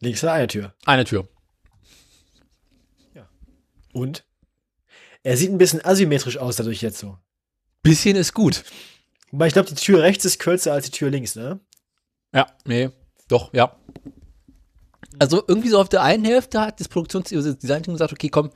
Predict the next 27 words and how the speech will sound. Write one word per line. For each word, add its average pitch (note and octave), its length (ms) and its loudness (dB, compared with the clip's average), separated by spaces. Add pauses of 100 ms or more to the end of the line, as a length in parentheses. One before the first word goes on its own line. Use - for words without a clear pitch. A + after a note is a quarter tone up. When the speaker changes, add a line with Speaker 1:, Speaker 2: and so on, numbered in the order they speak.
(360)
Speaker 2:
wir - 100 -6
brauchen C#3+ 180 4
einen C#3 80 -2
kleinen B2 280 0
Kleinwagen F#3+ 840 2
mit D#3+ 140 -4 (240)
ganz C#3 200 -8
normal C#3 240 0
fünf A#2 200 -2
Türen, B3+ 320 0
ganz C3 120 -12
entspannt. G#3 360 -4 (1500)
Und D3+ 160 0
dann E3+ 120 6
hat F3+ 160 2
sich E3+ 180 -4
die, E3+ 280 -2
äh, D3 340 4
Fahrerseite G3 840 2 (240)
den G3 320 -10
Wagen E3+ 200 4
angekündigt F3+ 360 -4
und - 40 -10
sagt C3 140 -2
so, A#2 80 -2
nee, G2+ 120 -2
Kinders, - 340 -4